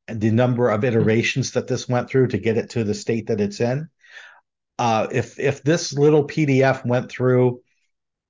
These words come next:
Speaker 1: this much review, I can't even begin to fathom how much a big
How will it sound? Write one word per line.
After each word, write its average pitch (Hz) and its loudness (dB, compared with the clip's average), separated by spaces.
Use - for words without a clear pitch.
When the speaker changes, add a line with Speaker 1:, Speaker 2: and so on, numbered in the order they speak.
Speaker 1:
this 143 2
much 135 2
review, 120 2
I 120 2
can't 151 0
even 131 2
begin 117 2
to 110 0
fathom 104 0
how 104 2
much 101 0
a 101 -2
big 113 0